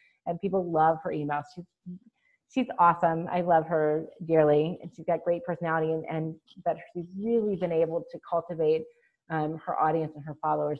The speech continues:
through her email to the point where they're, people are forwarding them all the time, and they are, um, and she's gotten business out of it. Most importantly, she's been able to get some introductions and some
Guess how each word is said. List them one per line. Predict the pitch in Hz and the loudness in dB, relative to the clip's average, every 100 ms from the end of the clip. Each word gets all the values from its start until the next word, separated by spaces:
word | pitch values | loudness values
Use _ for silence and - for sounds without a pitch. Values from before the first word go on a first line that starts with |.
| - | -8
through | 160 156 | -10 -8
her | 170 156 | -8 -6
email | 156 147 139 147 _ | -4 -4 -4 -8 _
to | 180 | -8
the | 180 - | -8 -4
point | 208 180 | -6 -2
where | 165 | -2
they're, | 156 151 _ _ | -2 -4 _ _
people | 190 165 | -4 -2
are | 147 - | -2 0
forwarding | 180 185 185 185 | 2 4 2 0
them | 180 175 | 0 0
all | 170 | 0
the | 180 - | -4 -4
time, | 175 170 165 165 165 _ _ _ | -4 -2 -2 -4 -8 _ _ _
and | 156 156 | -4 -2
they | 147 147 | -2 -2
are, | 143 147 143 | -4 -6 -6
um, | 147 147 147 147 160 - _ _ _ _ _ | -4 -2 -2 -4 -8 -12 _ _ _ _ _
and | 165 | -8
she's | 156 - | -6 0
gotten | 165 185 | 2 2
business | 185 202 254 190 | 0 0 0 0
out | 156 | 0
of | 143 | 0
it. | 139 156 | -4 -6
Most | 147 151 165 | -8 -10 -10
importantly, | 160 170 165 160 143 143 | -6 -4 -4 -6 -10 -12
she's | 156 151 | -12 -8
been | 151 | -4
able | 147 147 | -4 -4
to | |
get | 143 - | -6 -8
some | - - | -12 -18
introductions | 156 147 147 - 156 147 | -12 -4 -4 -4 -14 -14
and | |
some | 143 | -16